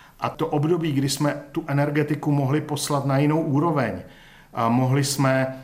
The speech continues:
d-, zainvestovat, mohli být připraveni, jsme hanebně promeškali sázkou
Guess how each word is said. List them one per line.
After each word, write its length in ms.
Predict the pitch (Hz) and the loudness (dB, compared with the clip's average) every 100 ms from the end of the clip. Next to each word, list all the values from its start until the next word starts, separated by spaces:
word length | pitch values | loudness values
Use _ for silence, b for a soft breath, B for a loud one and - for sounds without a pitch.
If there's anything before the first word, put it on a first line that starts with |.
| - - | -20 -10
d-, 220 | 131 117 | -10 -6
zainvestovat, 840 | 151 127 156 165 170 170 - 135 120 | -2 -2 0 0 2 0 0 0 2
mohli 300 | 123 123 147 | 2 4 4
být 180 | 147 143 | 2 -2
připraveni, 720 | - 131 120 120 113 104 95 B B B | -4 -2 0 0 0 -2 -4 B B B
jsme 280 | - - 139 | -6 0 0
hanebně 640 | 117 117 143 151 139 147 | 2 2 2 2 2 2
promeškali 760 | 151 131 131 123 - 113 101 87 - - b b b | 0 2 2 0 -4 -2 -2 -4 -12 -20 b b b
sázkou 800 | - - 143 143 - - 139 123 | -6 0 0 0 -2 0 0 0